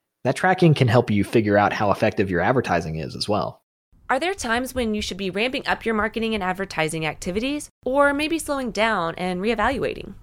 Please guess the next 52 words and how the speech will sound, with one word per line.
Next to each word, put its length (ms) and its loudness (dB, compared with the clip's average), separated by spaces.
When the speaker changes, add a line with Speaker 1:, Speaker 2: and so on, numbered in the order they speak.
Speaker 1:
So 280 6
it 180 6
will 200 8
depend 360 4
on 140 2
the 40 -2
nature 300 0
of 80 -2
your 100 0
business, 460 -2
but 380 -2
in 100 -4
all 240 4
likelihood, 720 2
you 200 2
are 80 2
going 380 0
to 60 -4
have 300 -2
busy 200 -2
times 380 0
and 100 0
slow 200 2
times 320 -6
for 120 -6
your 140 -6
business. 460 -10
Some 220 0
businesses 560 4
are 260 -2
cyclical 800 4
or 120 4
seasonal 520 2
just 200 -2
by 120 4
the 80 2
nature 360 0
of 120 -4
what 140 0
they 120 0
offer. 500 -2
You 160 -4
know, 100 2
if 100 0
you 60 6
have 80 4
an 60 0
ice 200 2
cream 220 -4
shop, 440 2
you 140 -2
know 500 2